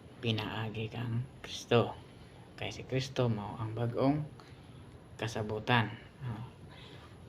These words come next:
Ang magsunod kaniya, ang mamati kaniya, ug magtuman sa iyang mga pulong, nagsubay sa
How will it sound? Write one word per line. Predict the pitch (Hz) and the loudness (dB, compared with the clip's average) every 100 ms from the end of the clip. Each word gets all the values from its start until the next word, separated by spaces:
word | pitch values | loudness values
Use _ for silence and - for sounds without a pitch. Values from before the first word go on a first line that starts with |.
| - - | -14 2
Ang | 117 110 107 | 4 4 -2
magsunod | 101 117 120 208 196 - | -4 0 4 6 4 2
kaniya, | 202 196 165 147 127 123 131 | 4 6 6 4 4 2 0
ang | 117 | 0
mamati | 120 123 147 151 - | 0 0 0 2 0
kaniya, | - 147 143 120 117 117 131 - - - - - - - - - - - - - - | 2 2 4 4 4 4 2 -4 -14 -16 -14 -14 -14 -16 -16 -16 -16 -16 -16 -18 -10
ug | 127 | -4
magtuman | 117 107 117 240 220 160 143 | -2 -2 10 10 12 8 6
sa | |
iyang | 127 131 120 | 4 4 4
mga | 113 | 2
pulong, | 117 139 139 110 123 165 - - | 0 0 2 4 2 -2 -12 -10
nagsubay | 117 - 107 104 107 | -8 -2 -2 0 0
sa | 107 117 123 151 | 2 4 4 2